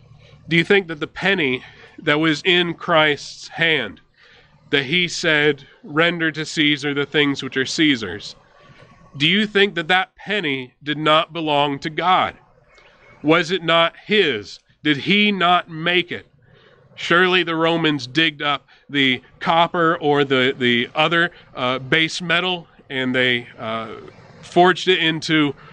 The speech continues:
coins, and they sent it out, and their superscription was on it. But in an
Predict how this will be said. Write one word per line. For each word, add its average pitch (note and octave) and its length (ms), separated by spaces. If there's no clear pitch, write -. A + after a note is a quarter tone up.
coins, F#3+ 680
and C3+ 220
they C#3 340
sent D#3 340
it D3 120
out, F3 280
and B2+ 220
their C#3+ 200
superscription G3 880
was F3+ 160
on F#3 220
it. F#3+ 100
But F3+ 320
in E3 320
an E3 140